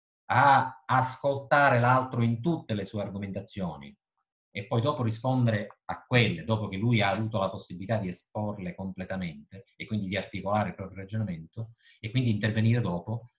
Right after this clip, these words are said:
è un arricchimento per tutti, chi pro-, per chi propone, per chi analizza, per chi osserva, per chi critica e per chi coordina.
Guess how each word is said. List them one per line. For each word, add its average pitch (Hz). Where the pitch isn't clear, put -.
è 98
un 98
arricchimento 98
per -
tutti, -
chi 85
pro-, 90
per -
chi 98
propone, 90
per 98
chi 101
analizza, 104
per 92
chi 104
osserva, 101
per 90
chi 107
critica 101
e 92
per 87
chi 82
coordina. 71